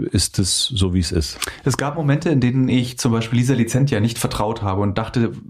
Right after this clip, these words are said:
Speaker 2: „Irgendwie ist es seltsam, was sie
Speaker 1: Mhm.
Speaker 2: hier mit uns macht.“ Ähm, und es gab eben auch Momente, wo ich gesagt habe, oder wo wir im Team diskutiert haben,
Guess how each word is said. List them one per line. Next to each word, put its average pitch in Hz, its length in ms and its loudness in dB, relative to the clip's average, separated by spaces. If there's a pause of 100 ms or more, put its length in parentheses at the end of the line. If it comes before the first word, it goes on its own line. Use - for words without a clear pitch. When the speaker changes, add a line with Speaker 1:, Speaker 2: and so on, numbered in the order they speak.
(160)
Speaker 2:
„Irgendwie 131 300 2
ist - 180 0
es - 260 0
seltsam, 98 560 -2
was 101 140 -2
sie 95 60 4
Speaker 1:
Mhm. 85 60 4
Speaker 2:
hier 98 120 4
mit 101 100 -2
uns 101 180 0
macht.“ - 360 -4 (560)
Ähm, 104 680 2 (280)
und 117 260 0
es 113 100 -2
gab 127 220 0
eben 143 140 2
auch 135 120 2
Momente, 131 280 2
wo 135 40 2
ich 135 60 2
gesagt 131 160 0
habe, 127 460 0
oder 110 200 0
wo 110 120 2
wir 127 160 4
im 120 100 0
Team 151 240 0
diskutiert 139 460 0
haben, 135 260 2